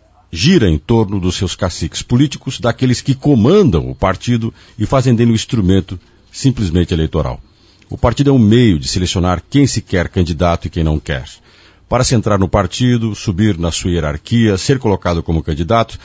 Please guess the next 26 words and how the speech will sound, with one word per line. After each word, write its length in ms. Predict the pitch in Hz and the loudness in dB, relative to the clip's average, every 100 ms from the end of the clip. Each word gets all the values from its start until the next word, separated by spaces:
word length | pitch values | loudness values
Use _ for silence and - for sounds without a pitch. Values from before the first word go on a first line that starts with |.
| - - - | -20 -20 -2
tem 140 | 139 | 0
que 80 | 131 | 0
compactuar, 960 | - 127 - 120 - - 113 107 85 - | 0 0 0 -4 -6 -4 0 0 0 -2
não 280 | 104 185 220 | 2 2 2
com 120 | 190 | 0
a 40 | 139 | 0
ideologia 480 | 110 107 98 82 87 | 2 2 2 2 0
do 100 | 85 | -2
partido, 500 | 78 69 - 64 65 _ _ - | -4 -6 -10 -12 -14 _ _ -4
mas 220 | 110 117 | -2 -2
com 120 | 117 | -2
seus 240 | 104 104 87 | -2 0 -2
chefes, 640 | - 95 98 82 - 71 - | -2 0 -2 -4 -10 -10 -10
o 100 | 90 | -6
seu 180 | 101 | -4
poder 540 | 85 90 65 78 90 80 - _ - | -4 -4 -4 0 0 -2 -10 _ -2
e 40 | |
muitas 580 | 85 135 196 - 85 65 | 4 4 4 2 -2 -2
vezes 440 | 73 85 80 78 | -2 0 0 -4
com 100 | - | -4
as 80 | 85 | -4
suas 240 | - 85 | -2 -4
relações 580 | 76 80 78 - 80 78 | -2 -4 -4 -4 -4 -4
perniciosas. 1120 | - 90 71 76 - 92 65 65 - - - - _ _ _ _ - | -2 -2 -2 -4 -2 -2 -4 -8 -8 -6 -6 -10 _ _ _ _ -10
O 60 | |
partido, 560 | - 104 98 135 131 | -2 -2 0 0 0